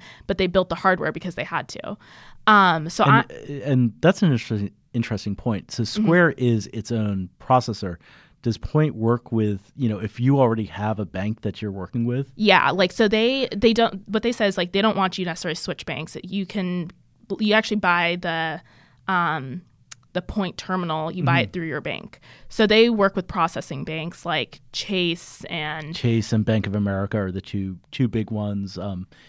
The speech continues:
Speaker 2: Citi is also out there. I mean, all the big banks have some, some kind of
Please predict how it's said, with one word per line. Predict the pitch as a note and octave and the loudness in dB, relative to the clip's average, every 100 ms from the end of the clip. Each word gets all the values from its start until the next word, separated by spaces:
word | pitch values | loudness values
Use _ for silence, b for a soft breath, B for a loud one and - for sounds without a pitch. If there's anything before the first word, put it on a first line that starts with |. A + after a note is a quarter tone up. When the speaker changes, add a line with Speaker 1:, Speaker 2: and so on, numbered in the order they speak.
| b | b
Speaker 2:
Citi | - B2 G#2+ | -4 -2 0
is | G#2+ G2 | -2 -4
also | F#2 - G2+ | -6 -6 -6
out | F#2+ - | -6 -6
there. | F#2+ E2+ | -6 -4
I | |
mean, | A2 A2+ | -2 0
all | C3 | 2
the | B2 | 2
big | G#2+ G2 - | 2 -4 -6
banks | F#2 F2+ | -6 -8
have | G2 F2 | -10 -10
some, | G#2+ F#2 E2 - | -8 -6 -8 -14
some | - B2 G#2+ | -6 -4 -2
kind | G2+ G2+ | -4 -8
of | F2 | -10